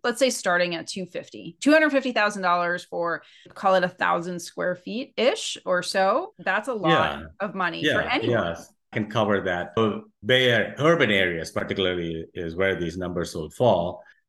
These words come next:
Speaker 2: So the typical, like, I would say ninety plus percent of A D Us are what I call design and build.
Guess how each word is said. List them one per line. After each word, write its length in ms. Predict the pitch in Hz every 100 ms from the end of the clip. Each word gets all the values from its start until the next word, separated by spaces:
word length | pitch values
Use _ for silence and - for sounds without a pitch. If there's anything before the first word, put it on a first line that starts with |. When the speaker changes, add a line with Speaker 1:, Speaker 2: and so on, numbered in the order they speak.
| _
Speaker 2:
So 600 | - 135 127 123 127 _ _ _
the 280 | 113 113 -
typical, 840 | - 208 214 - 190 127 107 107 -
like, 220 | 113 98
I 80 | 117
would 160 | 117
say 480 | 110 120 107 101 95
ninety 640 | 101 107 113 123 127 123 120
plus 240 | 120 107 -
percent 480 | 101 95 113 107
of 220 | 98 90 -
A 220 | 101 98
D 460 | 98 90 87 87 104
Us 140 | 117
are 200 | 113 90
what 140 | 87 92
I 80 | 87
call 240 | 90 80
design 420 | 95 98 101 101
and 180 | 95 87
build. 380 | 85 101 202